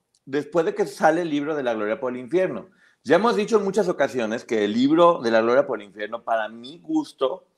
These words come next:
eh, de los mejores escritos, si no es que el mejor escrito que hay referente al, al, al caso, eh, fue el libro que, que terminó liberando a todas las personas de, este, de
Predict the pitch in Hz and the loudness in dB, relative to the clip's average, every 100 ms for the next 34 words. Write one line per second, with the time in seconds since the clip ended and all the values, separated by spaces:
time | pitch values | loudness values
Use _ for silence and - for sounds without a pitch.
0 | _ _ 104 107 113 113 110 104 104 127 | _ _ -4 0 0 2 0 -2 -2 0
1 | 160 160 135 160 123 117 - 139 113 104 | 0 0 -6 -6 -6 -6 -2 -2 -2 -2
2 | 110 131 160 - 117 131 123 101 107 - | 0 0 0 -4 0 0 4 4 4 -2
3 | 95 95 92 110 92 - 87 85 - 90 | -4 -4 2 4 4 2 0 0 2 0
4 | 85 101 92 107 - - _ _ _ _ | 2 2 2 2 -4 -8 _ _ _ _
5 | - 127 151 226 247 330 208 139 - - | 2 4 6 4 2 0 0 0 -4 -6
6 | 151 143 143 139 139 139 123 113 104 104 | -2 -2 0 0 2 2 2 2 0 -2
7 | 101 113 113 101 - 98 104 101 104 101 | 0 0 0 -2 -6 -8 -6 -4 -2 -2
8 | 101 - 104 92 | -4 -2 -2 -2